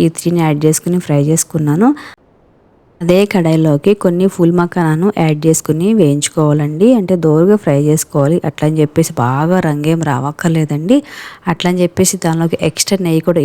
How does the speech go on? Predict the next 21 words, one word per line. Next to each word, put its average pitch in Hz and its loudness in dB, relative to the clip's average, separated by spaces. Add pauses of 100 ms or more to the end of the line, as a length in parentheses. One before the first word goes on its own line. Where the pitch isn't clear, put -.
ఏమి 160 2
వేయక్కర్లేదు. 151 0 (1700)
ఈ 208 -2
ఫుల్ 202 4
మకానా 202 0
కొంచెం - 2
మెత్తగా 185 -2
ఉంటుందండి. 175 2 (480)
So 185 2 (120)
అందుకని 170 -2 (340)
ఇలా 175 2
ఈ - 2
విధంగా 175 0 (100)
నెయ్యిలో 170 2
వేసి 165 0
కనుక 160 -2 (120)
వేయించినట్లయితే, 165 0 (480)
మనం 180 0 (100)
చేతో 185 0 (100)
పట్టుకుని 208 -2
చూసినప్పుడు 180 0